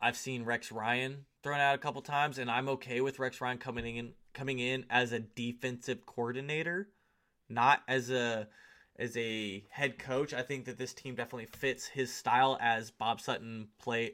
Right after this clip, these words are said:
or was a coach for him, coordinator for him in, uh, New York. Uh, so this,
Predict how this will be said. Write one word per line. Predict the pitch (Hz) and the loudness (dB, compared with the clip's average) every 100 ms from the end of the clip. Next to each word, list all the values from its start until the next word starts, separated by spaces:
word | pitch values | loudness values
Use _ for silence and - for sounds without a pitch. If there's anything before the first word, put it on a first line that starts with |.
| - | -2
or | 120 113 107 | 0 0 -2
was | 107 104 | -4 -4
a | 110 104 | -4 -4
coach | 101 131 120 - - | -2 -2 -2 -4 -10
for | 113 110 | -8 -6
him, | 117 113 107 - | -6 -6 -8 -4
coordinator | 127 123 117 107 | -2 0 0 -4
for | - | -8
him | 110 110 107 107 - - - _ | -10 -8 -8 -10 -20 -20 -20 _
in, | - 120 113 107 104 - | -2 0 0 -2 -4 0
uh, | 117 113 101 | 4 4 4
New | 107 | 0
York. | 110 113 135 - - _ _ _ _ _ _ | 0 2 2 0 -12 _ _ _ _ _ _
Uh, | 120 127 117 110 | 2 4 6 4
so | 110 - 147 135 131 - _ _ - | 0 0 4 4 2 -8 _ _ -2
this, | 160 170 - | 0 0 -4